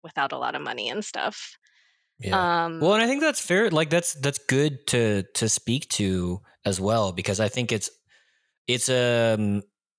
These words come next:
Speaker 2: maybe if, even if no one really talks about it, I think there's a sense of adopt-, international adoptees must feel a yearning for their home country. Like, they
Speaker 1: Mm.
Speaker 2: must have this, like,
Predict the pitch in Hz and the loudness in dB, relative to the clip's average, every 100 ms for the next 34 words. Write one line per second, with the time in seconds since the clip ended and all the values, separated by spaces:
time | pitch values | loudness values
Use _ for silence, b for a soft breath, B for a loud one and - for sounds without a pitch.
0 | _ 143 156 214 185 139 147 151 170 220 | _ 0 2 2 0 0 -2 0 0 2
1 | 233 151 139 127 113 101 - 92 95 - | 2 2 2 2 2 0 -4 -4 -4 -2
2 | 107 107 113 110 95 104 95 98 95 92 | 0 0 2 0 0 -2 -2 0 0 0
3 | - - 98 95 90 - - 98 92 92 | 0 0 0 0 0 -4 -4 -2 0 -2
4 | 90 - B B B _ 120 104 113 117 | -2 -6 B B B _ -2 2 2 0
5 | - - - 160 147 127 120 127 120 107 | -8 -8 -2 0 2 2 2 2 2 2
6 | 98 98 - 95 98 98 101 101 - - | 0 0 -2 -2 0 0 0 0 -4 -10
7 | - 101 95 90 - 98 92 95 92 92 | -6 -4 -2 -4 -4 -6 -2 -2 0 0
8 | 90 - 90 87 95 90 87 92 87 87 | -2 -4 -4 -2 -2 -4 -4 -4 -4 -6
9 | 82 87 101 95 107 117 113 110 98 - | -8 -4 -2 -2 0 2 2 2 -2 -2
10 | 104 95 98 - 101 95 | -2 0 -2 -2 -2 -4